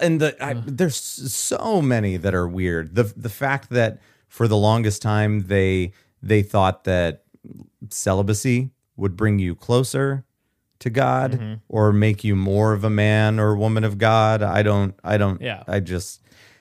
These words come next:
Speaker 1: I just don't trust it, th-, somebody somewhere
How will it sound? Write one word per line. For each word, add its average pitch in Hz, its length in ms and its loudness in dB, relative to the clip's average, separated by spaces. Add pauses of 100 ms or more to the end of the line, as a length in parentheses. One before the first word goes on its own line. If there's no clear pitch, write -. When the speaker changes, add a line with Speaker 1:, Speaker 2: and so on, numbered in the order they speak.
(180)
Speaker 1:
I 156 120 0
just 160 240 0
don't 143 340 2
trust 127 560 0
it, 147 240 -6
th-, 147 140 -4 (180)
somebody 196 680 -2
somewhere 98 760 0